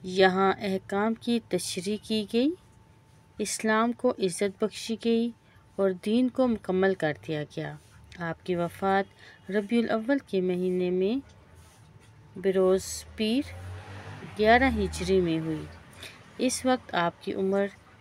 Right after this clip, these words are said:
तिरसठ साल थी। इस तरह आप दीन हक को तबलीग करने के बाद रफ़ीक आला से जा मिले और उम्मत को हर खैर और शर बता दिया।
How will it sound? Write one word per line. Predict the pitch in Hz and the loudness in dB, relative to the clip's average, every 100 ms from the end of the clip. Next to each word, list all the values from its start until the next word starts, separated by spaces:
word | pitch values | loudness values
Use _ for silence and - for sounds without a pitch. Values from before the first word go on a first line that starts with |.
| - - | -16 -4
तिरसठ | 226 240 - 240 | 0 0 -2 -8
साल | - - 170 160 160 - | -8 -2 0 0 -2 -2
थी। | 185 156 147 - - - - - - - | -2 -2 -10 -20 -20 -20 -20 -20 -14 -4
इस | 240 - | -4 -2
तरह | - 247 247 262 - - - - - | 0 0 0 -2 -8 -20 -20 -16 -4
आप | 185 175 170 | 0 -2 -2
दीन | 185 185 185 | 0 4 4
हक | 180 226 - | 2 -2 0
को | 185 185 | -2 0
तबलीग | 170 - 170 170 - | -4 -2 -6 -4 2
करने | 190 185 202 202 | 2 4 0 0
के | 190 170 | -2 0
बाद | 185 190 202 185 | 4 6 4 -2
रफ़ीक | - 190 175 190 | -4 -4 -2 0
आला | 190 220 233 | 2 2 2
से | 220 - 220 - | 0 -2 -2 0
जा | 170 165 | 0 2
मिले | 175 190 202 208 220 - - - - 175 | 0 0 2 2 0 -8 -20 -20 -10 0
और | 170 170 170 170 - | 2 4 2 -2 -12
उम्मत | 156 214 214 240 | -6 -2 0 -2
को | - 208 190 | -2 -2 -2
हर | 170 214 233 | 2 2 2
खैर | - 190 180 | 0 2 2
और | 170 | 0
शर | - - 190 208 185 | -4 -2 -2 -2 -4
बता | - - 160 156 | -6 -2 -2 -2
दिया। | - 156 | -6 -14